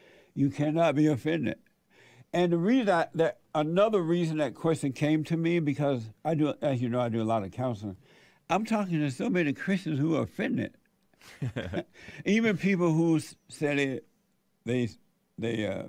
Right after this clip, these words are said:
be still and do the prayer thing, right? They, when something happened, they are offended. And I start wondering, how is that? Because I know for my own self that you can't be offended if you're of the Father.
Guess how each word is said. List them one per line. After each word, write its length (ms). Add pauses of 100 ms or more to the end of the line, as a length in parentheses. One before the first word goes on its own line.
(120)
be 140
still 300
and 120
do 100
the 80
prayer 280
thing, 280
right? 200 (420)
They, 260 (320)
when 160
something 360
happened, 400
they 120
are 120
offended. 760 (960)
And 100
I 100
start 280
wondering, 300
how 380
is 360
that? 480 (1160)
Because 380
I 120
know 600 (680)
for 120
my 160
own 260
self 280
that 240
you 120
can't 340
be 140
offended 540
if 200
you're 160
of 120
the 80
Father. 400